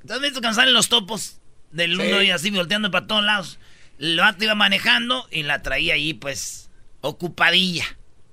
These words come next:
Speaker 1: La traía ocupadilla.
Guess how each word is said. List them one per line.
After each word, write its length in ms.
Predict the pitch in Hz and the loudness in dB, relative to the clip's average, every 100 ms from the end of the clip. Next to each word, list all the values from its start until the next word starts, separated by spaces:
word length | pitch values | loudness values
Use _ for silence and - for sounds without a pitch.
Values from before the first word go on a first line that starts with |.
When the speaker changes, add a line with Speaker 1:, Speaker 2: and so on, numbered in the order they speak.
| - - - - - - - - - | -20 -20 -20 -20 -20 -20 -20 -20 -2
Speaker 1:
La 200 | 208 220 | 2 2
traía 360 | 240 254 320 330 311 - - - - - - | 4 4 6 6 6 2 -12 -20 -20 -20 0
ocupadilla. 1040 | 226 185 226 - 226 233 277 247 185 - | 2 2 0 4 6 8 8 6 2 -2